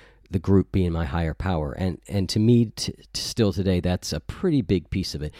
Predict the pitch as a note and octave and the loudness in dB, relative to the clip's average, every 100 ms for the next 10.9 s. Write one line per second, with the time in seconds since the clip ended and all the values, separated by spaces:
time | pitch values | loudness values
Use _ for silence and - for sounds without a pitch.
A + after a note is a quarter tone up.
0 | - - - F#2 F2+ F2+ F#2 A2+ A2 G#2+ | -18 -6 -4 -2 0 4 4 4 0 0
1 | G2+ G#2+ - F#2+ F2+ F2 C2 F2 D2+ - | 2 2 2 0 -2 -4 -4 -4 -4 -8
2 | F2+ - G#2 G#2+ A2 G#2 G#2 - G2 F#2 | -6 -2 0 0 0 0 -2 -2 -2 -2
3 | - E2 E2 E2 - F2+ D#2 - - E2+ | -4 -4 -2 -4 -6 -6 -6 -8 -8 -6
4 | D#2 D#2 F2+ F2+ D#2 - F#2 - A#2 A#2+ | -4 -4 -4 -4 -6 -6 -6 -2 2 2
5 | C3 B2+ - - - - C3 - E3 - | 0 -4 -12 -20 -4 0 2 2 0 2
6 | C#3 A2+ G2 - G#2+ G#2 G2 - - F#2 | 2 2 0 0 0 0 -2 -4 -2 -2
7 | E2 - F#2 - - D#2 G#1 - E2 - | -4 -4 -4 -4 -8 -6 -6 -6 -6 -6
8 | - G2 - F2 F2 D#2 - E2 D#2+ D#2 | -6 -6 -6 -4 -4 -4 -6 -6 -4 -4
9 | C#2 - _ - _ - D2 - - F#2 | -8 -16 _ -20 _ -12 -12 -4 0 2
10 | E2+ D2+ C2+ - - - D#2+ D#2+ D2+ | 2 -2 -6 -10 -12 -8 -4 -4 -6